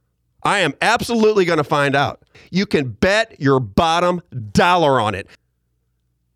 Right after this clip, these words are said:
Me and Phil were talking about it before the show. We have a super majority. We still have C R T. We can't, we just can't do anything about the C R T. Can't really fix it. We'll have to run, run, run some kind of scheme to maybe suppress it just a little bit.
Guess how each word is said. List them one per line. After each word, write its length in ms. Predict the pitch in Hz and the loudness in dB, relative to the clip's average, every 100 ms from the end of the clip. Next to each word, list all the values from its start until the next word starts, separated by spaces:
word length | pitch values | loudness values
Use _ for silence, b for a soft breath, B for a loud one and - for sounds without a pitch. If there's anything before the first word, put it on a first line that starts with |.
| _ - | _ -2
Me 100 | 208 | 0
and 100 | 202 | 2
Phil 140 | 208 | 2
were 80 | 185 | 2
talking 280 | 196 180 170 | 2 0 2
about 180 | 170 170 | -2 -2
it 40 | |
before 240 | 147 165 | 0 0
the 60 | 156 | 0
show. 160 | 165 180 | 2 2
We 80 | |
have 80 | 175 | 2
a 60 | 143 | -2
super 400 | - 220 233 226 | -4 -4 0 0
majority. 500 | 214 180 170 175 226 _ _ _ _ _ _ _ _ _ _ _ _ _ _ | 2 2 2 0 -4 _ _ _ _ _ _ _ _ _ _ _ _ _ _
We 120 | 170 | 0
still 240 | 165 214 208 | 0 0 0
have 160 | 208 | 0
C 180 | - 220 | -2 0
R 160 | 214 214 | 0 0
T. 160 | 226 | -2
We 140 | 226 220 | -4 -2
can't, 240 | 226 214 | -2 -2
we 80 | 196 | -4
just 120 | - | -2
can't 160 | 240 220 | -2 0
do 140 | 220 | 2
anything 240 | 226 226 | 0 0
about 280 | 208 214 254 | -2 0 -2
the 60 | 254 | -4
C 220 | - 208 | -4 0
R 140 | 196 | 0
T. 320 | 190 196 240 - _ _ _ _ _ _ _ _ _ _ _ _ _ - | 0 -2 -4 -10 _ _ _ _ _ _ _ _ _ _ _ _ _ -4
Can't 220 | 233 254 | -2 2
really 180 | 247 269 | 0 0
fix 300 | 233 226 233 | 0 -2 0
it. 220 | 247 - _ _ _ _ _ _ _ _ _ _ _ _ _ _ | -2 -4 _ _ _ _ _ _ _ _ _ _ _ _ _ _
We'll 100 | 190 | -2
have 80 | 196 | 2
to 100 | 202 | 2
run, 240 | 214 208 156 | 2 0 -4
run, 240 | 180 208 214 | 0 2 2
run 140 | 220 | 0
some 180 | 208 214 | 0 -2
kind 200 | 214 202 | -2 -2
of 60 | 220 | -4
scheme 320 | - 214 214 | -2 0 2
to 60 | 208 | 0
maybe 180 | 214 | 0
suppress 460 | 226 233 - 233 226 | -2 -4 0 -2 0
it 60 | 214 | -2
just 240 | 202 - | -4 0
a 40 | |
little 220 | 196 196 185 | 2 2 0
bit. 280 | 208 - | -2 -4